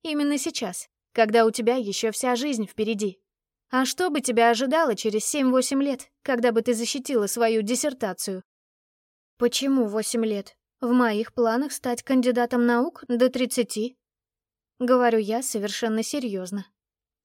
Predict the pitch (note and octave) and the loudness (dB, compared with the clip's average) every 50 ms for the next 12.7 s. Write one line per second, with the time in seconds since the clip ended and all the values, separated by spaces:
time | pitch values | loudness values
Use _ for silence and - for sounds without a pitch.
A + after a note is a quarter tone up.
0 | _ _ _ _ _ - C4 C#4+ E4+ G4 G4+ G4 F#4 F4+ F4 - - D#4+ D4+ C#4 | _ _ _ _ _ -4 -2 0 0 0 -2 -2 -2 -4 -4 -2 -2 0 0 2
1 | C4 A#3+ A#3+ A#3 A#3 A3+ A3 - - B3 A3+ A3 A3 G#3+ G#3 - A3 G#3+ G#3+ G3+ | 2 2 2 2 2 2 0 0 0 0 2 2 0 -2 -2 -4 -6 -6 -6 -10
2 | _ _ _ _ _ _ _ _ _ _ _ A#3+ A3+ A#3 A#3+ A#3 A3 G3+ G3+ A3 | _ _ _ _ _ _ _ _ _ _ _ -2 0 0 2 0 0 0 0 0
3 | G#3 G#3 G#3+ G#3+ G#3+ G#3 - B3+ A#3 - - A#3 G#3 G3 F#3 - A3 G3+ G3+ _ | 0 0 0 -2 -2 -4 -4 -6 -6 -4 -4 -4 -4 -4 -8 -8 -10 -10 -10 _
4 | _ _ _ _ _ _ _ _ _ _ _ _ - A#3+ B3 B3+ D4 F4 E4 E4 | _ _ _ _ _ _ _ _ _ _ _ _ 0 2 4 4 4 2 0 0
5 | F4+ E4+ D#4 C4+ A3 A3+ A3 G#3 G3 A3 A3+ C4 - E4 C#4 B3 A#3+ G#3 G3+ A3 | 0 0 0 2 4 2 2 2 2 0 0 0 -2 0 0 2 2 2 0 0
6 | G3+ G3+ G#3+ A#3 - A#3 F#3+ F#3+ F#3+ F#3+ - - - - _ _ _ _ _ G#3+ | 0 0 -2 -2 -2 -4 -4 -4 -6 -6 -8 -14 -14 -16 _ _ _ _ _ -4
7 | G#3+ G3+ G#3 A#3+ D4+ F4+ F#4+ F4+ - D#4 D4 D4 B3+ C4+ B3+ G#3 G3 G3+ G3+ G3+ | -2 2 2 2 2 2 0 -2 -4 -2 -2 0 2 0 0 0 0 0 0 0
8 | G3+ G#3 G#3 G3+ G3+ - _ _ _ _ _ _ _ _ _ _ _ _ _ C#4+ | 0 -2 -4 -4 -6 -10 _ _ _ _ _ _ _ _ _ _ _ _ _ -2
9 | B3 A3 A3+ A3 G#3+ G#3 A3+ A3 G#3+ G#3 G#3 G3 G3+ C4 D#4 B3 G#3+ F#3+ F#3+ F#3+ | 0 2 2 2 2 2 0 0 0 0 0 0 0 -2 0 0 -2 -2 -2 -2
10 | - A#3+ C4 A#3+ G#3+ F#3+ F3+ F3 F3+ F#3 F#3 F3+ - _ _ _ _ _ _ _ | -2 -2 -2 -2 -2 -4 -6 -8 -12 -12 -14 -16 -18 _ _ _ _ _ _ _
11 | _ _ _ _ - G#3 G3+ A3+ A3 G#3 G3+ G#3 A#3 D4+ F4 F4+ F4 E4+ D#4+ - | _ _ _ _ -8 -2 2 2 2 2 4 4 4 4 4 0 -4 -6 -8 -10
12 | - - A3+ G#3+ G#3+ G#3 G3+ - A#3 - G#3+ G#3 G#3 | -6 -6 -4 -4 -4 -4 -4 -6 -6 -6 -6 -6 -6